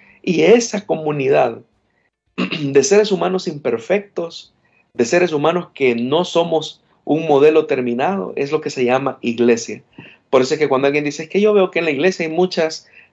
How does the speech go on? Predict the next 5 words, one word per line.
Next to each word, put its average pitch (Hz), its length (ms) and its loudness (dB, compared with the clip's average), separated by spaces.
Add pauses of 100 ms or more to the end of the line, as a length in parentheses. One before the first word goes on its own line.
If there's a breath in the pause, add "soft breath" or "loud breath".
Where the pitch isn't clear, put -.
(160)
personas 139 840 0
con 117 340 -8
tantos 139 300 -2
defectos, 135 720 -2
imperfecciones, 127 1300 0